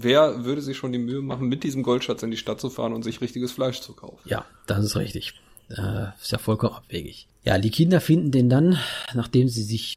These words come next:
Speaker 2: an dem Haus satt gegessen haben und wahrscheinlich die Statik massiv gefährdet haben, äh, zurück zu ihrem Vater.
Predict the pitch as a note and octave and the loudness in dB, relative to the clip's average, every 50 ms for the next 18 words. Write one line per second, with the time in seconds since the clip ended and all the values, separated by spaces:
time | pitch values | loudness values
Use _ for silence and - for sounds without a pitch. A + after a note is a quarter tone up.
0 | - - A2 A2 A2 A2+ G2+ G#2 G2+ - A#2 A#2 A2+ - - - G2+ B2 C#3 - | -6 -4 -2 0 2 2 0 0 -2 0 0 0 0 -2 -4 -2 -2 -2 -2 0
1 | - C3+ A#2+ B2+ C#3 C#3 - C#3 B2 A2+ B2 B2+ C#3+ E3+ G#3 B3+ - - _ - | -2 0 2 2 2 2 0 0 -2 0 0 0 0 0 0 -2 -4 -8 _ -20
2 | - _ _ _ _ - - A#2 A2 - - A#2+ A2 G2+ - G#2+ G#2 A2 A2 G#2+ | -20 _ _ _ _ -6 -4 -4 -4 -4 -4 -4 -4 -2 0 0 2 2 0 0
3 | - _ - A2 G#2+ - - F#2+ G2+ G#2 - A2 - - - - - _ - - | -4 _ -8 -6 -4 -2 0 0 0 0 0 -2 -2 -4 -10 -20 -20 _ -20 -20
4 | - _ _ - A#2+ A2 A2 A2 A2+ - B2 A#2+ A#2 A#2+ A#2 - A#2 A2 - C3 | -20 _ _ -8 -4 -2 0 0 0 0 0 -2 -2 -4 -4 -2 -2 -2 -2 -2
5 | A#2+ A#2+ A#2+ B2 B2+ C3 B2+ - G#2+ - B2 A#2+ A#2+ - - - - - - - | -2 -2 0 0 0 -2 -2 -4 -4 -4 -4 -4 -4 -6 -8 -10 -12 -14 -16 -18
6 | - - _ - - - B2 B2+ B2 - B2+ A#2 G#2+ G#2 - G#2 G#2 G#2+ - F#3+ | -20 -20 _ -8 -4 -2 -2 -2 -4 -4 -2 -2 -2 0 0 0 0 0 0 -4
7 | B3+ | -6